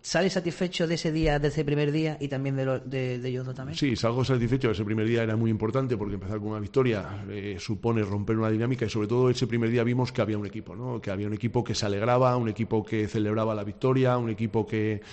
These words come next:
Speaker 2: que estaba todo unido, un equipo que entras al vestuario y todo el mundo estaba contento. Por lo tanto, ahí vimos ya de inicio que hay un equipo. Eh,
Speaker 1: A Mallorca se fue el equipo con cinco partidos sin ganar y gana el equipo.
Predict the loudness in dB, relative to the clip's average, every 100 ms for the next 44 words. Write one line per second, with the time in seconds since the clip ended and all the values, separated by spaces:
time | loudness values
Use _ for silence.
0 | -8 -6 -2 -2 -2 0 0 2 4 4
1 | 2 0 -2 -2 -2 -2 -2 -2 0 2
2 | 4 2 2 0 0 -2 -2 -2 0 0
3 | 0 2 2 0 -8 -16 -6 -2 2 4
4 | 4 4 -2 -2 0 2 2 2 2 2
5 | 0 0 0 0 0 0 0 -2 -4 -8
6 | -10 -12 -16 -18 -10 0 2 4 2 0
7 | -2 -2 4 4 6 4 2 -4 -2 0
8 | 2 2 0 0 0 0 0 0 0 0
9 | -2 -2 -2 -4 -4 -6 -8 -6 -2 0
10 | 0 -2 -4 -6 -8